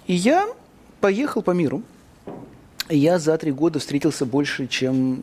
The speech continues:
ну, почти сто человек в возрасте за шестьдесят, за семьдесят, за восемьдесят, за девяносто, за сто лет, которые живут яркой, активной и весёлой жизнью. И я хотел понять, что у них общего.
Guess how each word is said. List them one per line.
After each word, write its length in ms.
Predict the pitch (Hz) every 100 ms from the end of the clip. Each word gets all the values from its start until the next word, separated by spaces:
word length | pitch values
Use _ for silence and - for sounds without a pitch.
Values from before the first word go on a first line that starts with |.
| -
ну, 120 | 147
почти 300 | 151 156 -
сто 440 | 160 - 160 151 147 - -
человек 460 | 139 131 226 - - - - - - - -
в 60 | 160
возрасте 680 | 185 233 220 - - 175 156
за 180 | 139 143
шестьдесят, 600 | - 131 139 - 202 147
за 100 | 139
семьдесят, 520 | - 170 139 - 120
за 80 | 131
восемьдесят, 460 | 143 147 131 117
за 60 | 120
девяносто, 500 | 120 127 127 120 117
за 120 | 113
сто 160 | - 127
лет, 200 | 170 - - - - - - -
которые 320 | - 269 247
живут 260 | 196 240
яркой, 460 | 170 180 220 - 151
активной 560 | 147 - 180 175 143 123
и 320 | 143 143 165
весёлой 420 | 135 - 143 143
жизнью. 360 | 117 107 101 107 - - - - - - - - - - - - - - - -
И 100 | -
я 500 | 185 202 175 185 294
хотел 580 | 311 294 254 - 220 277
понять, 360 | 277 208 220 254
что 160 | -
у 20 | 220
них 200 | 208 156
общего. 300 | - 123